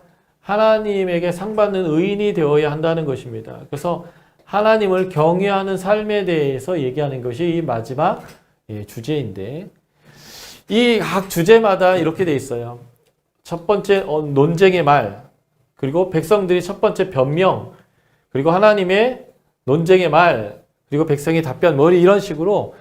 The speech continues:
반복되는데, 첫 번째 주제가 뭐예요? "내가 너희를 사랑했다"라고 하나님께서 논쟁의 말을 하니까 백성들이 "하나님이 언제 우리 사랑하셨어요? 저는 모르겠는데요. 지금 우리 먹고 살기도 힘들어요." 뭐 이러는 거죠.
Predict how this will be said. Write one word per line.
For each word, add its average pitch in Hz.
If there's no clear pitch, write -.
반복되는데, 156
첫 202
번째 226
주제가 165
뭐예요? 139
"내가 170
너희를 220
사랑했다"라고 220
하나님께서 180
논쟁의 175
말을 160
하니까 147
백성들이 147
"하나님이 220
언제 147
우리 165
사랑하셨어요? 147
저는 147
모르겠는데요. 127
지금 135
우리 131
먹고 135
살기도 135
힘들어요." 139
뭐 120
이러는 123
거죠. 104